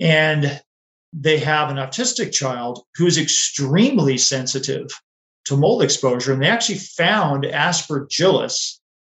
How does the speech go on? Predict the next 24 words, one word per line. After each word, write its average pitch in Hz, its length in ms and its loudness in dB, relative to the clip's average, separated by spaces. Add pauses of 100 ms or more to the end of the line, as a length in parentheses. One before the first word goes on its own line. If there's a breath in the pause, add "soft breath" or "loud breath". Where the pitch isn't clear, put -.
(120)
no 151 120 2
Stachybotrys 147 920 0
in 135 100 -6
this 165 180 -2
example, 135 440 -4
but 139 120 -4
they 147 80 2
found 175 360 0
aspergillus 131 800 -2 (600)
in 208 180 2
the 180 80 2
mold. 127 480 -4 (480)
And 175 300 4
according 202 640 0
to 170 140 -2
the 156 280 -2
mold 156 380 0
inspecting 147 640 -4
company's 139 600 -6 (100)
report, 151 600 0
it 175 220 -2
was, 156 380 0
in 156 340 -4
quote, 131 440 -2